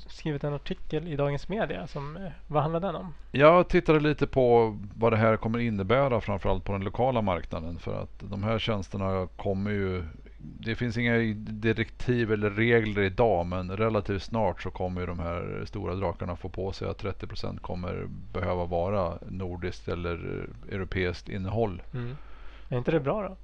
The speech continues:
Speaker 2: Det är jättebra, så att, ehm, och jag tror att det är bra för, även för produktionsbolagen, så jag tittade in lite på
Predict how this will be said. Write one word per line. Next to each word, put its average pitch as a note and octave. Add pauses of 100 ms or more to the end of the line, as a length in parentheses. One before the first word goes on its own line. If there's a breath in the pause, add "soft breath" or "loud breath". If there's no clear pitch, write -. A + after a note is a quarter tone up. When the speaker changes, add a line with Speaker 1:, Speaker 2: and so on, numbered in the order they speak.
Speaker 2:
Det A2
är C3+
jättebra, B2+
så -
att, -
ehm, A2
och G#2+
jag G#2
tror A2
att G2+
det G#2
är G2+
bra G#2+
för, A#2
även F#2+
för F#2+
produktionsbolagen, G2
så -
jag F#2+
tittade A2+
in B2
lite A2
på F2+